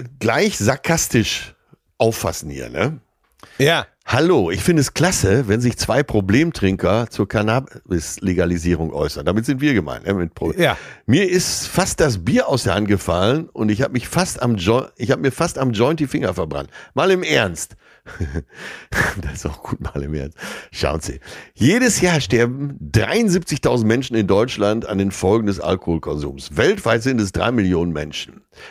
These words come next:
Speaker 1: Alkohol hat genau wie Cannabis eine psychologische Komponente. Alkohol ist ein Zellgift und führt durchaus zur Wesensveränderung. Man sieht ja die ganzen Ausfälle wie Gewalttaten, Trunkenheitsfahrten, Zerstörung von Ehen und, und, und.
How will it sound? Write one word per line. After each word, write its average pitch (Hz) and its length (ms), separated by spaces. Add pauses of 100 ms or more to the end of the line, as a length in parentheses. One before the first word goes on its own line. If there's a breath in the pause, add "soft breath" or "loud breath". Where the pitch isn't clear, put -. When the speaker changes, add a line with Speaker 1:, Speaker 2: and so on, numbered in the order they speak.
(140 loud breath)
Speaker 1:
Alkohol 113 520
hat 123 120
genau 120 360
wie 135 140
Cannabis 113 520
eine 104 240
psychologische 117 840
Komponente. 98 760 (160)
Alkohol 151 500
ist - 120
ein 104 220
Zellgift 277 920 (360 loud breath)
und 113 160
führt 139 380
durchaus 131 540
zur 101 160
Wesensveränderung. 82 720 (220)
Man 95 160
sieht 127 180
ja 117 100
die 104 100
ganzen 107 300
Ausfälle 95 580
wie 85 140
Gewalttaten, 67 840 (320 loud breath)
Trunkenheitsfahrten, 76 920
Zerstörung 87 580
von 82 220
Ehen 98 460
und, 165 280
und, 131 220
und. 107 300